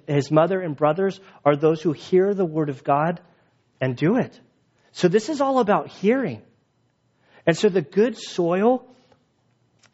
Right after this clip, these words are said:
he shifts and he says, No one after lighting a lamp covers it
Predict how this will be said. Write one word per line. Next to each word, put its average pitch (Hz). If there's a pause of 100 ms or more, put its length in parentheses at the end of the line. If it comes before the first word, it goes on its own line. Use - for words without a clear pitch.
he 170
shifts 185
and 170
he 160
says, 175 (260)
No 160
one 247
after 175
lighting 170
a 175
lamp 143 (760)
covers 196
it 143